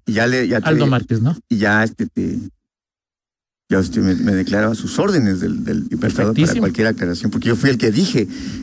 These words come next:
Speaker 1: ese asunto. Ah,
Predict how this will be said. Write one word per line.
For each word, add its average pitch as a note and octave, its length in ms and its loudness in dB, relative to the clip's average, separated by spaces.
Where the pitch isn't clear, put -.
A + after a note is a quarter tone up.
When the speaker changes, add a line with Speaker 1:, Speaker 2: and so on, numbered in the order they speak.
Speaker 1:
ese - 200 -2
asunto. D#3 420 2
Ah, - 140 0